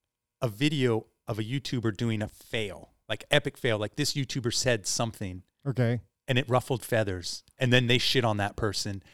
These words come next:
Speaker 1: and then that video goes. So where I'm going with this is it feels like this
Speaker 2: Who I
Speaker 1: isn't
Speaker 2: gotta
Speaker 1: everyone.
Speaker 2: shit on? Who do I have to shit on,
Speaker 1: Yeah.
Speaker 2: Matt?
Speaker 1: <laughs>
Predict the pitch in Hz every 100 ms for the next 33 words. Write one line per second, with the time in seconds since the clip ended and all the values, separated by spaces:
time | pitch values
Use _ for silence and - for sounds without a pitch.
0 | - 135 127 117 131 - 117 110 113 -
1 | - - - 180 175 - - - - 156
2 | 175 180 175 214 214 - 143 - 131 156
3 | - 180 214 202 131 110 110 185 - 202
4 | 226 220 139 185 180 151 240 262 254 220
5 | 180 220 220 180 202 156 160 - - -
6 | - - - - - 359 - -